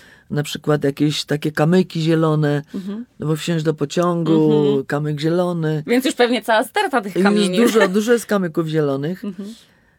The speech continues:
Speaker 1: Y, dostaję bardzo dużo prezentów od fanów, na przykład. Y,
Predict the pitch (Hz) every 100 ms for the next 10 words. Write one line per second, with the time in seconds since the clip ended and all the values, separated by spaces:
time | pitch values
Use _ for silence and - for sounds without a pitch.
0 | _ - 170 175 170 170 165 160 165 -
1 | - - - 190 - 175 - 185 175 170
2 | 165 165 160 165 156 156 143 131 139 -
3 | - - 104 117 95 - - - - -
4 | - 73 - _ _ _ - - - _
5 | _ _ 156 165 160 160 151